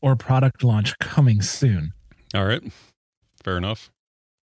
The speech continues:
Speaker 2: That could happen because I, because, uh, there's probably gonna be an iPad event and, uh, iPad and Mac
Speaker 1: Mm-hmm.
Speaker 2: event in October. So, but they
Speaker 1: And
Speaker 2: have
Speaker 1: it
Speaker 2: to tease
Speaker 1: also,
Speaker 2: it.
Speaker 1: it also might, might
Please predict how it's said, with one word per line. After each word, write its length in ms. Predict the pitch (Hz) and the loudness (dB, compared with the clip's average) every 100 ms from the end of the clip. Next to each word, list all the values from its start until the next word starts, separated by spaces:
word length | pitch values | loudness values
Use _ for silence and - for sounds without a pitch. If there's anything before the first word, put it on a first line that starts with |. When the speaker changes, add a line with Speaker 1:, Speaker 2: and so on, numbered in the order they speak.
| _ _ _ _ _ | _ _ _ _ _
Speaker 2:
That 180 | 123 123 | -4 -2
could 140 | 185 | -2
happen 420 | 135 170 135 117 | 0 -2 -2 0
because 260 | 117 120 107 | 0 -2 -2
I, 160 | 104 98 | -2 -2
because, 580 | 104 - 110 117 107 | -6 -8 -4 -2 -2
uh, 180 | 107 107 | -2 -2
there's 560 | 90 92 107 107 104 98 | -4 -6 -2 0 -2 -4
probably 420 | - 107 120 113 | -4 -6 -4 -2
gonna 180 | 110 110 | -2 -2
be 120 | 110 | 0
an 60 | 101 | 0
iPad 400 | 95 110 98 90 | 0 -2 -4 -4
event 400 | 90 95 92 - | -4 -4 -4 -6
and, 240 | 87 85 | -8 -6
uh, 160 | 85 87 | -8 -8
iPad 380 | 107 113 113 123 | -4 -4 0 2
and 120 | 120 | 2
Mac 200 | 117 107 | 2 2
Speaker 1:
Mm-hmm. 120 | 180 | 2
Speaker 2:
event 240 | 220 208 95 | 0 -2 -6
in 160 | 87 | -10
October. 560 | 92 98 - 110 85 82 _ _ _ _ _ _ _ _ | -8 -8 -6 -8 -8 -12 _ _ _ _ _ _ _ _
So, 240 | - - 90 | -10 -6 -4
but 140 | 107 | -2
they 100 | 113 | 2
Speaker 1:
And 80 | 113 | 4
Speaker 2:
have 140 | 107 | 4
Speaker 1:
it 40 | 110 | 4
Speaker 2:
to 120 | 127 | 4
tease 220 | 147 196 | 4 4
Speaker 1:
also, 240 | 139 120 120 | 4 4 2
Speaker 2:
it. 120 | 143 | 2
Speaker 1:
it 40 | 143 | 2
also 400 | 151 160 196 160 | 2 2 4 4
might, 300 | 135 127 139 _ _ _ _ _ _ _ _ _ _ _ _ _ _ - | 4 0 -6 _ _ _ _ _ _ _ _ _ _ _ _ _ _ -6
might 300 | 117 117 127 | -2 0 -2